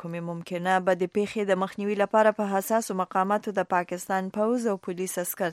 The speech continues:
تعینات کړي شوي دي. خیبر پښتونخوا، بلوچستان،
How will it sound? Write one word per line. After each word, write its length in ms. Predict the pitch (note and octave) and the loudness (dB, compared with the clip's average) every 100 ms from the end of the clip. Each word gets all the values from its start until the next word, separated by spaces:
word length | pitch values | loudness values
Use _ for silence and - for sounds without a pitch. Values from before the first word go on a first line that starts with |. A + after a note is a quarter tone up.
| - | -4
تعینات 320 | F3 E3+ F3 - | -4 -2 -4 -4
کړي 140 | G#3 - | -6 -4
شوي 220 | G3 D#3+ E3 | -4 -4 -4
دي. 80 | F3 - - - _ | -6 -10 -20 -20 _
خیبر 240 | F3+ F3 F3+ | 0 2 2
پښتونخوا، 480 | G#3 - F3+ F3 F#3+ F#3+ | -2 -6 -8 2 4 4
بلوچستان، 720 | F#3 F#3 - F#3 - G3+ G#3 | 2 0 -4 -6 0 0 0